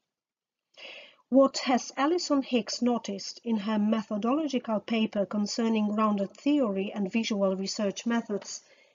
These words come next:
in information literacy research is that the exclusion of participatory approaches to the data collection, such as visual methods,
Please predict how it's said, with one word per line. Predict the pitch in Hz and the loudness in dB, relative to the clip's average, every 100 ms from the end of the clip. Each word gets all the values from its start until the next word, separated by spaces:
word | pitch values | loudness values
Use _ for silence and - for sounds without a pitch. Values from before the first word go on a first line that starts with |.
| _ | _
in | 254 247 | 2 4
information | 240 233 233 208 208 214 | 4 4 4 4 4 4
literacy | 202 202 196 - 196 | 2 2 -4 -2 -2
research | 202 - 262 208 - - _ _ _ | -2 0 0 0 -4 -16 _ _ _
is | 254 233 - | 0 0 2
that | 214 202 - - - | -2 -2 -4 -10 -12
the | 214 220 226 | -8 -8 -6
exclusion | - - 254 302 285 196 190 190 _ _ _ 240 | -12 -4 0 0 2 0 0 -4 _ _ _ -4
of | 214 - | -4 -2
participatory | 294 311 320 262 226 220 202 208 196 214 | 2 2 2 -4 -4 -6 -6 -4 -2 -2
approaches | 220 - 277 302 269 208 | -6 -4 -2 -2 -2 -6
to | - 202 | -6 -4
the | 196 | -2
data | 190 247 285 277 | 0 0 0 -4
collection, | 277 254 190 - 208 190 190 - - - | -2 0 0 -2 -2 -2 -2 -10 -20 -20
such | - 220 214 | -4 0 0
as | 202 | -2
visual | 202 277 294 285 269 | 0 2 4 2 4
methods, | 247 226 208 196 - - | 4 2 0 -4 -8 -14